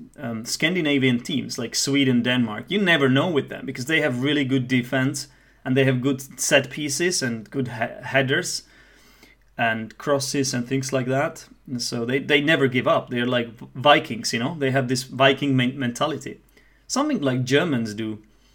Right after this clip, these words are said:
as well. They, they are very, very, mm, tough, you know? And, um, they, they're good when they play under the pressure. We, but, um, this year, Germany, unfortunately,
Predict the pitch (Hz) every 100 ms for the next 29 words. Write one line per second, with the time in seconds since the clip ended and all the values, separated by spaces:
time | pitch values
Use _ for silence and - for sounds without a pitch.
0 | _ _ - 123 135 147 107 101 127 127
1 | 127 117 117 110 117 110 113 110 - -
2 | 127 104 104 104 101 - 113 101 101 -
3 | _ _ - - 135 - 123 113 120 127
4 | 117 117 - _ _ _ _ _ _ _
5 | _ 123 120 117 117 113 - _ _ _
6 | _ _ _ - 131 156 156 170 139 226
7 | 226 131 139 135 131 131 147 151 139 135
8 | 131 139 131 131 113 123 123 - 143 -
9 | - - _ _ _ _ _ _ _ -
10 | 127 131 131 135 135 131 127 131 131 131
11 | 151 147 131 131 135 131 127 123 120 -
12 | 120 - 120 110 117 110